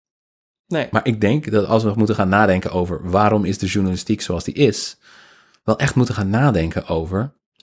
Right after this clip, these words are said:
Speaker 2: hoe werkt de journalistiek dan?
Speaker 1: Precies. Wat voor mensen
Speaker 2: En
Speaker 1: worden nu eigenlijk journalist in Nederland? En waarom?
Speaker 2: Want we hebben,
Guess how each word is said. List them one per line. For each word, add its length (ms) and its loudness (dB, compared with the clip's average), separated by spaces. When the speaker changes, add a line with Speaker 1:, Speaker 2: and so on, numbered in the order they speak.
Speaker 2:
hoe 160 4
werkt 240 4
de 60 -2
journalistiek 640 -6
dan? 240 -16
Speaker 1:
Precies. 440 -16
Wat 180 -4
voor 120 0
mensen 280 2
Speaker 2:
En 60 6
Speaker 1:
worden 220 2
nu 140 -2
eigenlijk 300 -8
journalist 580 -8
in 140 -10
Nederland? 480 -14
En 100 -8
waarom? 360 -8
Speaker 2:
Want 120 0
we 60 6
hebben, 220 0